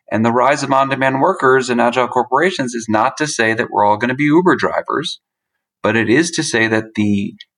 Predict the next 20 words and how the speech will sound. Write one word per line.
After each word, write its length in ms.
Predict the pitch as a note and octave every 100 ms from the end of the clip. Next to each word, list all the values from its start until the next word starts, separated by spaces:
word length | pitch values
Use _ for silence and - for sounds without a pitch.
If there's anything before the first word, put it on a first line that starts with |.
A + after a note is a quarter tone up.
| _
tenets, 640 | - - D#3+ C3+ - - -
that 100 | -
the 120 | - - -
pressure 360 | D3+ E3 - F#2+
that 160 | D#2+
the 60 | E2+
Uber 240 | F2 F2
driver 360 | F2 C#2 - -
faces 580 | - C2+ - - - - _ _ _
around 480 | G2+ G2 F#2+ F#2+ F#2+
data-driven 640 | F#2+ G2+ G#2+ G#2+ G#2 G2+
H 240 | F#2+ F2+ -
R, 540 | G#2+ G#2 G#2 G2+ G2+ - - _ -
around 400 | F#2+ F2+ F#2 F#2
personal 420 | A#2 A#2 A2+ G#2
responsibility 1120 | G2 F#2+ - F#2+ F#2 F#2 - A2 A2 G#2+ G#2
for 180 | G2 F2+
their 260 | E2+ D2+ D2+
training, 440 | - A2 G#2 G2+
development, 760 | F#2+ - F#2+ G#2 - G2+ G2+